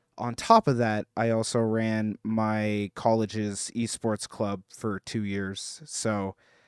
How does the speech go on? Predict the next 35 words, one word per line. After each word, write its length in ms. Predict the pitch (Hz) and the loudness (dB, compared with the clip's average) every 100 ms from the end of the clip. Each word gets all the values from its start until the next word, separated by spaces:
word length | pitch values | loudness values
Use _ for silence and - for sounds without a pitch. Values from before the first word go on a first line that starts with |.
| _ _ | _ _
it, 160 | - 135 | 4 4
it 100 | 147 | 6
was, 540 | 143 143 127 - - - _ _ _ _ _ _ - | 6 4 2 -4 -6 -8 _ _ _ _ _ _ 6
I've 300 | 147 151 - | 8 8 2
spent 380 | - 170 175 | 2 4 4
a 40 | 175 | 4
lot 240 | 151 143 | 6 6
of 80 | 143 | 6
time 320 | - 135 131 | 2 0 2
around 220 | 120 120 | 0 0
the 80 | 113 | -2
gaming 560 | 101 120 120 123 120 113 | -4 -2 0 0 0 -2
and 160 | 113 | -4
music 360 | 107 110 113 113 | -2 -2 -2 -6
sphere, 340 | - 117 120 | -4 0 0
so 420 | 131 - 120 110 - - _ _ _ _ _ _ _ _ - | 0 0 2 0 -2 -14 _ _ _ _ _ _ _ _ -6
media 640 | 131 143 151 160 160 160 143 - | 2 6 6 6 6 4 -2 -4
has 280 | 143 127 | -2 -2
been 260 | 107 127 127 | 0 2 4
my 200 | 123 120 | 4 2
life 540 | 110 110 135 - - - _ _ _ _ | 2 2 2 0 -16 -20 _ _ _ _
since 360 | - 139 123 117 | -2 2 2 4
I 80 | 113 | 2
was 180 | 107 98 | 0 0
very 320 | 120 110 101 | 2 2 0
young. 240 | 95 60 - _ _ _ _ _ _ _ _ _ _ _ _ _ _ _ | -4 -8 -16 _ _ _ _ _ _ _ _ _ _ _ _ _ _ _
So 320 | - 185 190 | 0 4 4
first 360 | 175 185 185 - | 2 4 4 6
of 60 | |
all, 260 | 170 170 180 | 4 4 2
I'm 180 | - 143 | -2 -2
just 240 | 139 139 - | -2 -2 0
gonna 320 | 131 123 120 | 2 2 0
go 320 | - 131 123 | 4 6 8
over 400 | 135 131 131 | 6 4 0